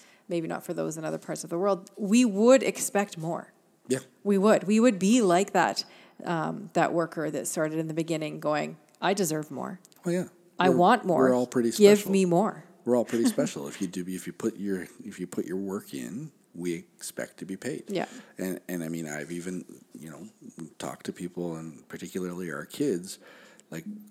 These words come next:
Speaker 2: I'd say to them, when you reach an employment kind of benchmark, like, you've actually transitioned from part-time jobs to full-time jobs, like, you can't go backwards.
Speaker 1: Yeah.
Speaker 2: Like, you,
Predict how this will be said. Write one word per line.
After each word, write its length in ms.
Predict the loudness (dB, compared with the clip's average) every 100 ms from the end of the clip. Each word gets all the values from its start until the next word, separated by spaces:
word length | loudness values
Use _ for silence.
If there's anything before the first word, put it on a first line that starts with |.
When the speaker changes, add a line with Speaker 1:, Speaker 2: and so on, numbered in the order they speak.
| -16
Speaker 2:
I'd 100 | -10
say 220 | -4 -4
to 100 | -4
them, 220 | -10 -12
when 100 | -10
you 120 | -8 -10
reach 400 | -8 -6 -6 -6
an 180 | -8 -8
employment 760 | -12 -14 -12 -8 -4 -4 -6
kind 320 | -14 -12 -10
of 200 | -10 -12 -12
benchmark, 520 | -10 -10 -12 -16 -14
like, 140 | -14
you've 140 | -12 -10
actually 340 | -10 -10 -12
transitioned 640 | -10 -12 -10 -12 -12 -12 -12
from 320 | -14 -14 -16 -20 -20 _ -10
part-time 480 | -6 -6 -6 -10
jobs 340 | -8 -10 -10 -14
to 120 | -16
full-time 420 | -6 -6 -6 -12
jobs, 360 | -12 -12 -12 -14
like, 180 | -16 -18 _ _ _ -12
you 100 | -10
can't 280 | -8 -8 -6
go 100 | -6
backwards. 600 | -6 -10 -12 -16 -16 -20 _ _ -14
Speaker 1:
Yeah. 240 | -10 -10 -12 _ -16
Speaker 2:
Like, 180 | -14 -8
you, 260 | -6 -6